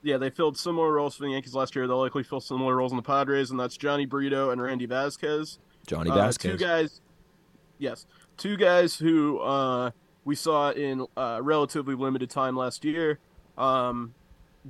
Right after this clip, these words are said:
Speaker 1: uh, Brito obviously was on the opening day roster. He first couple starts went great.
Speaker 2: I
Speaker 1: As
Speaker 2: think
Speaker 1: his
Speaker 2: he
Speaker 1: debut.
Speaker 2: started game three last season.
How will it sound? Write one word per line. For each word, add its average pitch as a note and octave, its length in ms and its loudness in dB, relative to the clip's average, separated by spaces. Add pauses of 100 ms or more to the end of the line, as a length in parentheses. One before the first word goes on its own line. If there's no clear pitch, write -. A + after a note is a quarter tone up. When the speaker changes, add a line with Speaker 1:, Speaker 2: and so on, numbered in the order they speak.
(200)
Speaker 1:
uh, C#3 240 0
Brito D#3 600 2
obviously C#3 420 0
was B2+ 120 -8
on C3+ 80 -2
the C3 100 -2
opening B2+ 280 -4
day B2 140 -2
roster. D3 640 0
He B2 240 -6 (680)
first F3 200 0
couple E3+ 220 0
starts D#3+ 320 0
went C3 180 -4
great. D#3 340 0
Speaker 2:
I C#3 100 4
Speaker 1:
As B2 80 0
Speaker 2:
think C#3 160 2
Speaker 1:
his C3 60 -4
Speaker 2:
he F3 80 0
Speaker 1:
debut. C3+ 100 2
Speaker 2:
started C3+ 440 4
game A2+ 260 2
three F#2 420 2
last D2 280 0
season. - 340 -4